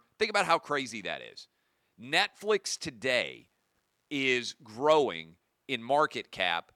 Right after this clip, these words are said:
by the same size as the entire Warner Brothers Corporation. It's like they just added Warner Brothers to Netflix. And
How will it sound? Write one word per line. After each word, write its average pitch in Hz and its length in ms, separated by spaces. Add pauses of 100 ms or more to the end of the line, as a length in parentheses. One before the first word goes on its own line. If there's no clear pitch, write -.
(240)
by 117 180
the 104 120
same 160 520
size 107 800
as 107 180
the 110 200
entire 127 640
Warner 117 440
Brothers 107 520
Corporation. 87 720 (440)
It's - 260
like 139 200
they 123 160
just 113 520
added 123 360
Warner 117 320
Brothers 101 680
to - 180
Netflix. 101 720 (380)
And 123 340